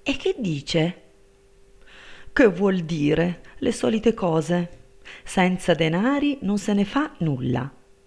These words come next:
Egli mi ama, capisci? È disperato. Non c'è da fare altro che aspettare la morte di suo padre. Oh! È vecchio,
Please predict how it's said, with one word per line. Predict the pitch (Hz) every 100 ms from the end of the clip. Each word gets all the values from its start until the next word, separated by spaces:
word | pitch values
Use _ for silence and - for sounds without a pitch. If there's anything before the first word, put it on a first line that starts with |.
| - - - - -
Egli | 147 156 143 139
mi | 151
ama, | 160 165 143 143
capisci? | - 151 165 - - 151
È | - 214
disperato. | 170 220 - - 175 175 151 - 139 - - - - - - -
Non | 170 151
c'è | - 151
da | 147
fare | 160 165
altro | 175 208 262 370
che | -
aspettare | 277 - - - 180 180
la | 220
morte | 185 165 170 -
di | 190 196
suo | 208 190
padre. | 147 127 123 139 139 - - - - - - - - -
Oh! | 285 320 294 220 214 - - - - - _ - - - - _ _ - 202
È | - 214
vecchio, | - - - - 196 185 185